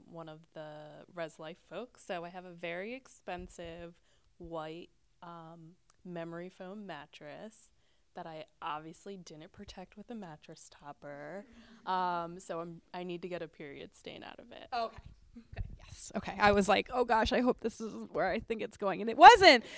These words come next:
Speaker 2: It was better. <laughs> I ex-, love it.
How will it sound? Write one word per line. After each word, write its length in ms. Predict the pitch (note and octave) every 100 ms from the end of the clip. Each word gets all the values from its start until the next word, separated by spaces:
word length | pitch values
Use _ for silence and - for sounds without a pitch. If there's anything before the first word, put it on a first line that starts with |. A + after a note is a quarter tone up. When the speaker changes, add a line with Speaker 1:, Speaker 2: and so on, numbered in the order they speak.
| -
Speaker 2:
It 140 | C#4 D#4+
was 220 | F4+ D#4
better. 760 | D4 G4 G#4+ G4 E4 C#4 B3 F#4
<laughs> 160 | F4 D4+ E4 D#4+ D#4
I 340 | C#4 C#4 C#4+
ex-, 220 | - -
love 340 | C#4 D4+ E4+ F4
it. 280 | D4 A#3+